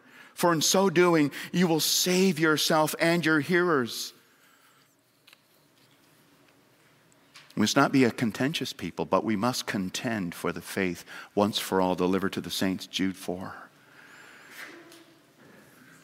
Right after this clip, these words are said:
That concerns me for myself and the coming generation.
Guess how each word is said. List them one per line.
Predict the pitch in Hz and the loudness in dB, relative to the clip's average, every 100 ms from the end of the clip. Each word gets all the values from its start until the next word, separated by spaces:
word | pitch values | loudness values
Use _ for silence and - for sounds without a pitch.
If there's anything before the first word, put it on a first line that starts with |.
| - - - - - _ _ _ _ _ - - - - - | -20 -20 -20 -20 -20 _ _ _ _ _ -20 -18 -18 -16 2
That | 131 139 | 4 4
concerns | - 101 - 120 107 92 | 2 0 2 2 2 0
me | 113 113 90 - - _ _ _ _ _ _ _ _ _ _ _ _ | -2 -4 -8 -18 -20 _ _ _ _ _ _ _ _ _ _ _ _
for | 110 | 0
myself | 110 110 104 - 113 113 104 | 2 2 2 2 2 2 0
and | 98 | 0
the | 95 87 - _ _ _ - | 0 -2 -8 _ _ _ -10
coming | - 147 135 | -4 -2 -2
generation. | 110 101 95 90 90 - 95 90 | -2 -2 0 -2 -2 -2 -4 -6